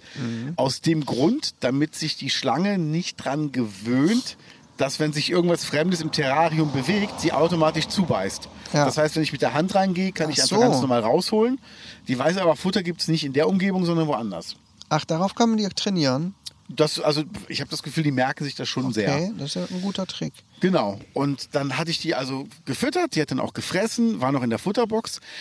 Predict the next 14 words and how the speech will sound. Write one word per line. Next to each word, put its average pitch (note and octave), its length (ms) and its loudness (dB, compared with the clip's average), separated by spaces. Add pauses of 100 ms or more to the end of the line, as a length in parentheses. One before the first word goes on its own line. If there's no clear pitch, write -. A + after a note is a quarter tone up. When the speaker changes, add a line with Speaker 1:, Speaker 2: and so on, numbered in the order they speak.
(160)
Speaker 2:
Und E3 200 -2
in A#3+ 180 4
der C4 140 4
Futterbox G3+ 460 -2
ist F#3 120 -4
natürlich - 320 -4
auch D#3 80 2
noch E3+ 260 -2 (380)
von D#3 240 -2
der, D3 240 6
von D3+ 140 0
der D3 100 2
toten D#3+ 360 0
Ratte, F#3+ 460 -2